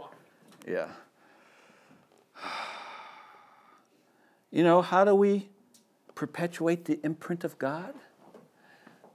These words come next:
And Coy and I were somewhat talking about it. People if we will live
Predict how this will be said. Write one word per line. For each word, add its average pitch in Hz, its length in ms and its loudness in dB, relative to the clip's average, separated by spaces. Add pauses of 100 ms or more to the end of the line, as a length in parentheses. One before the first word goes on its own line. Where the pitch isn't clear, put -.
(680)
And 123 80 -4
Coy 143 160 2
and 127 80 2
I 117 80 2
were 110 80 2
somewhat 113 240 -2
talking 117 220 0
about 90 200 -4
it. - 80 -14 (460)
People 202 580 2 (1400)
if 139 200 -2
we 202 220 4
will 254 260 4
live 135 460 6